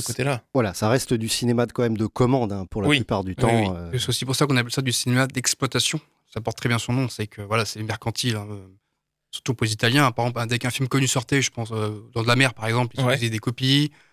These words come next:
Speaker 3: Dès qu'il y avait Alien, il y avait des copies, les Star Wars, il y avait des copies, et cetera.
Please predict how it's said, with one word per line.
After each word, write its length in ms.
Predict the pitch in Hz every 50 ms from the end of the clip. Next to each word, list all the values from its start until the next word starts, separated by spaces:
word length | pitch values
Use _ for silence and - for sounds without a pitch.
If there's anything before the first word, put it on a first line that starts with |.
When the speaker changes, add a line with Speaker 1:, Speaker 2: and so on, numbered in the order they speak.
| _ _ _ _ _ -
Speaker 3:
Dès 60 | 113 104
qu'il 120 | - 113
y 60 | 113
avait 100 | 113 120
Alien, 160 | 123 127 123
il 60 | 123 113
y 20 |
avait 80 | 107 101
des 100 | 107 104
copies, 440 | - 123 117 - 123 127 123 120
les 80 | 113 110
Star 240 | 107 - 113 110 110
Wars, 120 | 113 113 -
il 40 | -
y 20 | 101
avait 80 | -
des 80 | _ _
copies, 240 | - 113 - - 120
et 60 | -
cetera. 340 | 101 - - 113 117 -